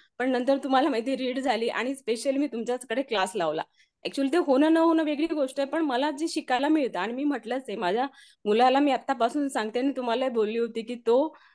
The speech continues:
after ट्वेल्थ मी त्याला लॉला टाकणार आणि ते तुमच्याचकडे त्याला classes लावणार म्हणून. आणि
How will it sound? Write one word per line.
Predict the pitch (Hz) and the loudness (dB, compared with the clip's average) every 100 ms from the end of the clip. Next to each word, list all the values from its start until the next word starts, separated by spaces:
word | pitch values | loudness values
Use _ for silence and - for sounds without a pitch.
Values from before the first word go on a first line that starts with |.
| _ - | _ -14
after | - 214 202 285 | -4 -4 0 0
ट्वेल्थ | - - 269 339 302 | 2 4 8 8 8
मी | 320 | 6
त्याला | 247 233 262 | 6 6 6
लॉला | 254 214 254 | 6 6 4
टाकणार | 262 233 254 262 | 2 -2 -2 -2
आणि | 233 269 | 0 -2
ते | - 240 302 359 226 - | 2 2 2 0 -2 -4
तुमच्याचकडे | 269 262 285 285 - 226 226 226 214 | -4 -2 -2 -4 -6 -2 0 0 -2
त्याला | 214 190 208 | -2 -2 -2
classes | 226 208 208 214 214 | -2 -2 -4 -6 -6
लावणार | 202 180 180 190 | -4 -2 -2 -2
म्हणून. | 208 170 170 _ - - - - | -2 -4 -6 _ -20 -20 -8 -2
आणि | 202 220 240 247 247 247 | 4 6 8 8 8 6